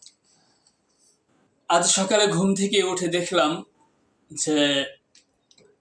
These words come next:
রাজশাহীতে একটি ফলন্ত আমবাগান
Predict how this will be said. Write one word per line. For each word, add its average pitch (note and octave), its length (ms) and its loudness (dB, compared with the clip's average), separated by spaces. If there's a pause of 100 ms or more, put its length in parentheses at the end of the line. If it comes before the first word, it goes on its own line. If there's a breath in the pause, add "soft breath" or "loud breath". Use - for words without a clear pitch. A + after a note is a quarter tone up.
(1080)
রাজশাহীতে G3 760 2 (480)
একটি E3 320 0 (960)
ফলন্ত G3 640 0 (1040)
আমবাগান D#3 600 0